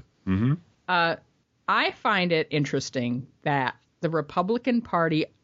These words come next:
Speaker 2: as a whole is much more excited about Hillary Clinton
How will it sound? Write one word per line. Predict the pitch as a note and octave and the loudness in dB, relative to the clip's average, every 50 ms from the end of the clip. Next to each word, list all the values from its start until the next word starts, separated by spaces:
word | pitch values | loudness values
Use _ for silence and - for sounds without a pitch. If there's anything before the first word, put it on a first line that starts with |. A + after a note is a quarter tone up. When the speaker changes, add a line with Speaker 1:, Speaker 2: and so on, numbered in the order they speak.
| _ _ _ | _ _ _
Speaker 2:
as | D#3 E3 F3+ F3+ | -2 -2 0 0
a | A3 F#3+ | 0 -2
whole | - - - D#3 D3 C3+ C3+ B2 A2+ - - _ _ - - - - _ _ _ _ | -2 -2 -2 0 0 2 0 0 -2 -4 -8 _ _ -20 -20 -20 -20 _ _ _ _
is | F#3 F3 - - | -2 -2 0 0
much | F3 F#3+ A3 - - - G#3 | 0 0 0 -2 -2 -2 0
more | G3 F#3+ G3 F#3 | 2 2 2 2
excited | - F3+ - - - - G3+ G3+ G3 F3+ D3+ C3 E3+ D3 D#3 - - - | 0 0 -4 -6 -4 0 0 2 2 2 2 0 0 -2 -6 -8 -6 -4
about | D3+ D3 D3 C#3 C#3 C#3+ | 0 0 2 2 2 0
Hillary | - - F#3+ F#3+ G3 F3+ F3 E3+ | 0 -2 0 0 2 2 0 0
Clinton | - - - F#3+ E3+ - - D3+ C#3+ C#3 C#3+ | -2 -2 -2 -2 -2 -2 -2 -4 -4 -4 -6